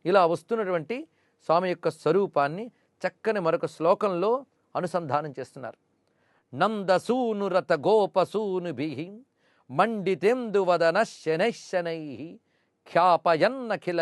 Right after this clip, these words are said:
దీన బంధుతాం వత్సపాలన విధౌ సదీక్షితః. నందసూనుః అంటే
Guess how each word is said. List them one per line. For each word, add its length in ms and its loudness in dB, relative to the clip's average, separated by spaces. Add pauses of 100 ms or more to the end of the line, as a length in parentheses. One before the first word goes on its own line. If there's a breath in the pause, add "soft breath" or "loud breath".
(160)
దీన 280 -4 (160)
బంధుతాం 720 -4 (640)
వత్సపాలన 880 4 (140)
విధౌ 260 2 (480)
సదీక్షితః. 760 -6 (680)
నందసూనుః 800 -2 (720)
అంటే 140 -10